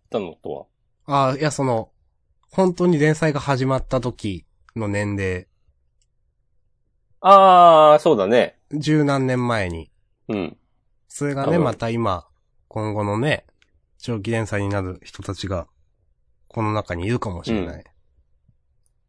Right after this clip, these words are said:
Speaker 1: そうだね。ちょうど、あの、岸本先生のインタビューが載ってましたね。
Speaker 2: そうですね。
Speaker 1: で、そんなようなこと言ってましたね。
Speaker 2: うん。いや、いいじゃないですか。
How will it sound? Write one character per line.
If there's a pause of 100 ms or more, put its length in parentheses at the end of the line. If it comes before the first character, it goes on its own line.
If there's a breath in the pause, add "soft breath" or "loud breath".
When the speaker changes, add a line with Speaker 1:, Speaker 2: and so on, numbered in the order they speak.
(120)
Speaker 1:
そ
う
だ
ね。 (2250)
ち
ょ
う
ど、 (1160)
あ
の、
岸
本 (680)
先
生
の
イ
ン
タ
ビ
ュ
ー
が
載
っ
て
ま
し
た
ね。
Speaker 2:
そ
う
で
す
ね。 (920)
Speaker 1:
で、
そ
ん
な
よ
う
な
こ
と
言
っ
て
ま
し
た
ね。 (320)
Speaker 2:
う
ん。 (1500)
い
や、
い
い
じ
ゃ
な
い
で
す
か。